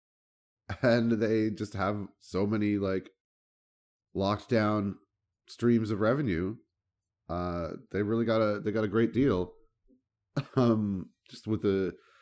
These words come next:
uh, you know, the, the T V deals and, and just the way that the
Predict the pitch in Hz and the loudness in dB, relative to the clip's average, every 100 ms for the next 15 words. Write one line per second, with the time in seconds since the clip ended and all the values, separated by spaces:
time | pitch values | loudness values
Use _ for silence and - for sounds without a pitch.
0 | _ _ _ _ _ - - - - - | _ _ _ _ _ -12 -12 -14 -20 -8
1 | 104 73 - 104 87 92 - 131 120 110 | -6 -4 -2 0 0 -4 -2 0 2 4
2 | 113 110 95 101 87 - 82 92 104 127 | 4 4 2 -2 -4 -6 -6 -6 -4 0
3 | 104 98 107 117 113 113 101 | 2 4 4 4 2 0 0